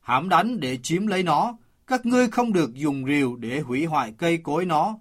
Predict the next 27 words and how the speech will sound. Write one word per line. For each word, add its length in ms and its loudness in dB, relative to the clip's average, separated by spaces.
vì 160 0
các 220 -2
ngươi 200 4
có 160 0
thể 240 0
hưởng 360 -4
hoa 260 4
quả 300 -2
từ 160 -2
cây, 360 0
nên 240 -2
các 180 -2
ngươi 180 2
không 240 -4
được 300 -4
đốn 260 -2
hạ 280 -4
nó. 300 -4
Vì 160 2
phải 240 -2
chăng 340 2
cây 180 6
ngoài 220 0
đồng 300 0
là 220 0
quân 240 2
thù, 300 -2